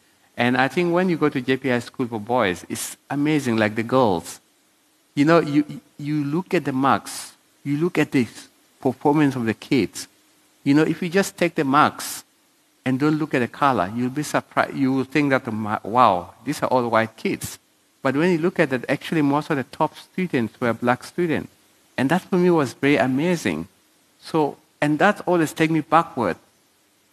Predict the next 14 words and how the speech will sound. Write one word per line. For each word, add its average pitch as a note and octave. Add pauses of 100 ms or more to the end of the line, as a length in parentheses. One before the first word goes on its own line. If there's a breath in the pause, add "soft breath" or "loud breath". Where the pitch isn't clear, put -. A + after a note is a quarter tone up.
(400)
If B3
that's - (140)
black D3
kids F3
getting D#3
so D#3
much C#3+
marks, C#3 (420)
why F#3
are A3+
we A3
still G3
having F#3+
townships? F#3+